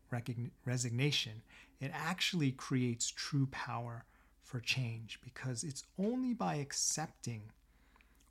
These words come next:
what's actually going on, it's only by being curious and understanding it at a deeper level, and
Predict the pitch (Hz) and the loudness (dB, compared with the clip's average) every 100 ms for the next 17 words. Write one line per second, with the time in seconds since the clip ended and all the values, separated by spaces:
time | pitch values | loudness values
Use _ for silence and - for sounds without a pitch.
0 | - 135 - 147 139 - 147 135 135 127 | -4 -4 -2 -2 0 2 4 6 4 2
1 | 123 113 107 - _ 123 - 254 220 226 | 0 -2 -6 -14 _ -8 -6 -2 0 2
2 | 208 151 139 135 131 139 - - 139 131 | 2 2 2 2 0 -4 -8 -4 0 2
3 | 127 - 170 160 139 117 127 123 147 139 | 0 2 4 6 6 2 0 -2 2 4
4 | 143 - 143 139 143 131 120 147 127 117 | 4 2 2 4 4 4 0 -2 -4 -4
5 | 113 135 135 123 131 131 110 110 - - | 0 0 0 0 0 -2 -8 -12 -18 -20
6 | - _ 123 120 | -20 _ -4 -2